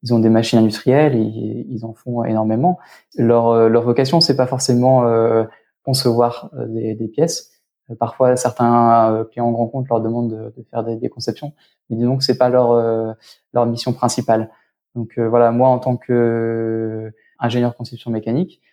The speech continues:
euh, il y avait moins de sens que, que, que je reste chez eux. Donc, voilà, j'étais, j'étais ravi de découvrir, euh, leur fonctionnement, apprendre énormément, euh,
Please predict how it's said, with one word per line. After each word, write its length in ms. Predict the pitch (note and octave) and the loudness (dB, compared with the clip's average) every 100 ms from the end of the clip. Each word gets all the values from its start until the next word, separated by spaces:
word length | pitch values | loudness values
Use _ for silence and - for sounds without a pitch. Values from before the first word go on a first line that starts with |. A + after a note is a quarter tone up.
| _ _ | _ _
euh, 500 | A#2+ A2+ A2 A2 A2 G#2+ | 2 4 4 4 4 2
il 60 | |
y 60 | A2+ | 2
avait 140 | A2 | 2
moins 200 | A#2 C3 | 4 2
de 80 | C3 | 0
sens 280 | - D3+ - | -2 -4 -4
que, 260 | A#2+ A#2+ | -4 -4
que, 400 | A2+ A#2+ A#2 A2+ A2+ | -4 -4 -4 -6 -4
que 60 | |
je 80 | A#2+ | -2
reste 180 | A#2+ B2 | -2 -2
chez 220 | B2 A2+ | -4 -4
eux. 180 | D#3+ - _ _ _ | -6 -10 _ _ _
Donc, 120 | D3 B2+ | -12 0
voilà, 180 | A#2+ | 2
j'étais, 400 | A#2 - A2+ A2+ | 2 0 0 0
j'étais 200 | A2 - | 0 0
ravi 280 | A#2+ C3+ C#3 | 2 2 2
de 140 | C3 B2 | 0 0
découvrir, 480 | B2 B2+ B2 C#3+ | -2 -4 -2 2
euh, 240 | B2+ A#2+ A#2 | 4 4 2
leur 180 | A#2+ A#2+ | 0 -2
fonctionnement, 640 | B2+ C3 B2 C#3 D#3+ D#3+ _ | -4 -2 0 2 0 -2 _
apprendre 320 | - B2 C3 C3+ | -6 -2 -2 0
énormément, 680 | C#3 C#3 C3+ C3+ C#3 C#3 B2 | 0 0 0 0 -2 -2 -2
euh, 400 | A2+ A2 A2 | -4 -6 -8